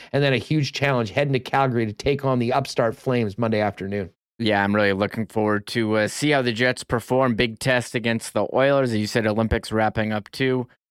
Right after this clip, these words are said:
Speaker 2: I know a lot of people asking if we, uh, have mentioned Adam Brooks. We mentioned him at the top of the show with, uh, with Weeb as well. And we do have a number update, Huss. Adam Brooks will be wearing number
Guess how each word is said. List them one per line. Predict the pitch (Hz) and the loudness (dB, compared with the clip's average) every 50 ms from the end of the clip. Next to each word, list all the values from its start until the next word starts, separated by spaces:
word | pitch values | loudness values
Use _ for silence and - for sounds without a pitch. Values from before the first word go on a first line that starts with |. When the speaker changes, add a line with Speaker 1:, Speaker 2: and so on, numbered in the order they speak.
| _ _ _ _ _ | _ _ _ _ _
Speaker 2:
I | - 101 101 | -2 0 2
know | 113 113 | 4 4
a | 110 | 4
lot | 110 113 110 | 4 4 2
of | 107 | 0
people | 120 113 101 104 104 | -2 -2 0 2 2
asking | 104 107 113 - - 120 107 104 104 | 4 2 2 0 0 -2 0 0 -2
if | 101 - - | -4 -6 -6
we, | 107 104 104 101 101 95 - _ _ _ _ _ _ _ _ - | -4 -2 -2 -2 -2 -4 -8 _ _ _ _ _ _ _ _ -4
uh, | 92 | -2
have | 95 95 98 101 98 | 0 0 0 0 0
mentioned | 107 113 113 107 - 117 107 104 104 98 - - - _ _ | 0 0 0 0 0 0 0 0 0 -2 -6 -12 -14 _ _
Adam | - 113 120 117 117 110 104 92 | 0 2 2 2 0 -2 -2 -2
Brooks. | 117 120 123 131 127 - - - - - - _ - | 0 0 0 0 -2 -4 -12 -16 -16 -18 -16 _ -6
We | 101 | -2
mentioned | 101 104 101 - - 107 | 0 0 0 0 -2 -2
him | 101 | -2
at | 95 | -4
the | 92 98 92 | -6 -8 -4
top | - 127 127 135 - | 0 0 0 0 0
of | 131 131 | 0 -2
the | 123 | -2
show | - - 139 131 131 131 127 127 120 127 127 - - _ _ - | 0 0 2 2 2 2 2 0 0 -4 -8 -16 -20 _ _ -6
with, | 95 90 - _ - | -6 -6 -6 _ -4
uh, | 101 95 92 92 92 90 76 | -2 0 0 0 -2 -2 -4
with | 98 98 95 | -6 -6 -4
Weeb | 98 113 123 127 123 107 | -2 0 0 2 2 0
as | 107 104 98 101 | 0 -2 -2 -2
well. | 113 123 131 131 127 127 127 127 - - - _ _ _ _ _ | -2 0 2 2 4 2 2 0 -4 -10 -20 _ _ _ _ _
And | 101 104 101 101 | -2 0 2 2
we | 107 117 | 2 2
do | 135 139 | 2 2
have | 147 131 120 | 4 2 2
a | 113 | 2
number | 110 120 131 151 - 147 120 107 | 2 2 2 2 2 2 2 2
update, | 104 101 - - 117 104 101 98 101 | 0 -2 -2 -2 -2 -2 -2 -2 -2
Huss. | 104 101 98 98 - | -2 -2 -2 -2 -2
Adam | 98 107 110 113 113 107 | 0 2 2 2 2 2
Brooks | 117 117 - - - | 0 0 -2 -2 -4
will | 110 | -2
be | 101 110 107 | -2 -2 -2
wearing | 101 101 107 107 107 104 104 104 | -2 0 0 2 2 2 2 0
number | 107 104 101 98 101 95 95 | 0 0 0 0 -2 -2 -4